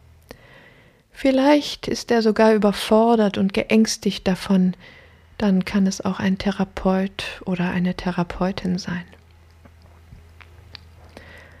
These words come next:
Wenn du aber so ein Partner, so eine Partnerin bist, dann denk bitte daran, dass Anerkennen nicht dasselbe ist wie Mitmachen. Solange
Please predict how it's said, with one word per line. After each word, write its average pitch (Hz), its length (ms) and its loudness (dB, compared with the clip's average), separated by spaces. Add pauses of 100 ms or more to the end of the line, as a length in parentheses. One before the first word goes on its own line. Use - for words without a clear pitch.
(440)
Wenn 208 280 8
du 202 220 4
aber 196 500 0
so 202 180 -6
ein 196 260 -2
Partner, 185 880 -2
so - 180 -8
eine 185 240 -2
Partnerin 185 840 0 (120)
bist, - 600 -4 (840)
dann 226 220 4
denk 285 220 2 (120)
bitte 220 260 2
daran, 196 440 4
dass 185 220 -2 (160)
Anerkennen 233 1040 0 (180)
nicht 226 500 6
dasselbe 185 580 -4
ist - 320 -12
wie 196 100 2
Mitmachen. 196 880 0 (1500)
Solange 208 500 2